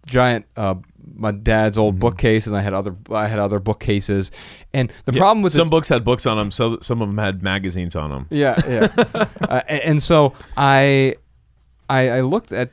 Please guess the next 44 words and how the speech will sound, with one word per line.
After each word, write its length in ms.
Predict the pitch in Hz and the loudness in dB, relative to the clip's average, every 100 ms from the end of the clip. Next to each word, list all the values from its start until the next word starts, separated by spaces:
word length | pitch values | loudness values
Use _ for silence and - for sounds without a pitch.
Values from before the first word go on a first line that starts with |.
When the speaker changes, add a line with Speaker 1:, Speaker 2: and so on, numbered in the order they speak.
| _ | _
Speaker 1:
these 180 | 139 123 | -6 -6
bookcases 680 | 117 214 - 127 98 95 101 | -4 -6 -4 -2 -2 -2 -4
when 100 | 104 | -4
I 60 | 104 | -4
started 500 | - 123 107 101 - | -2 -4 -4 -8 -10
decluttering 720 | 117 - - 113 107 101 - | -10 -6 -4 0 0 -2 -2
my 140 | 98 | -4
stuff, 460 | 104 - 143 101 - | -2 -2 0 -2 -4
and 120 | 95 | -4
I 40 | 90 | -2
realized, 600 | 101 175 95 82 76 - | -2 -2 -2 -2 -6 -6
like, 140 | 87 | -8
"Wait 200 | 85 117 | -4 -2
a 60 | 95 | -2
minute. 280 | 76 71 - _ _ - - - | -6 -10 -16 _ _ -20 -20 -6
I 80 | - | -6
have 120 | - | -4
two 140 | - | -4
thousand 400 | 151 131 120 95 | 0 2 2 0
books, 500 | 127 98 82 - - - _ _ _ _ _ _ _ | 0 -2 -4 -12 -20 -20 _ _ _ _ _ _ _
only 220 | 127 151 135 | -2 0 0
some 240 | - 170 | 2 2
of 100 | 113 | 2
which 200 | 98 98 | 2 2
I've 180 | 101 95 | 0 -2
actually 420 | - 107 - 107 | -4 -8 -2 -2
read. 320 | 92 90 80 82 - - - _ _ _ _ | 0 -2 -4 -10 -20 -20 -20 _ _ _ _
And 140 | 117 | -2
if 80 | 107 | 0
I'm 140 | 113 110 | -2 -2
honest 380 | 135 160 156 131 | -2 0 0 0
with 60 | |
myself, 420 | 113 98 107 95 - | -2 0 -2 -4 -4
I 60 | |
don't 180 | 170 185 - | -6 -6 -8
intend 720 | 131 104 - 101 87 80 85 | -8 -6 -4 -4 -4 -6 -8
to 80 | 87 | -4
read 260 | 82 78 | -4 -6
these. 360 | 55 55 - - - - | -10 -14 -14 -20 -20 -6
These 160 | - 156 | 0 2
are, 60 | 165 | 4
like, 200 | 120 110 | 4 2
these 160 | 110 | -2
someday, 800 | - 143 110 104 95 80 76 71 | 0 0 0 -2 -4 -4 -8 -10